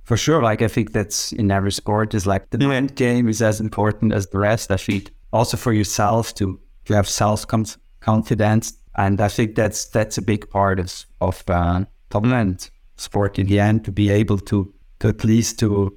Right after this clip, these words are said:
Speaker 1: what you, what you're capable to actually to perform what you're capable. It starts before the race.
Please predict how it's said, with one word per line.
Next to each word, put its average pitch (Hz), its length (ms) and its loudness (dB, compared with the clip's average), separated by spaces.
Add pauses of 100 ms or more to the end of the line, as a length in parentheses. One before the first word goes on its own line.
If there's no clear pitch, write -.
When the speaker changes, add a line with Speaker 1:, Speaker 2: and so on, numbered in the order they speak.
(140)
Speaker 1:
what 110 180 0
you, 110 300 2
what 120 240 0
you're 117 80 2
capable 120 640 0
to 117 160 -2
actually 107 420 0
to - 140 -14
perform 113 420 0
what 104 140 -2
you're 113 80 -2
capable. 117 680 -2 (200)
It 107 120 -6
starts 110 360 -2
before 110 360 0
the 107 120 0
race. 104 480 0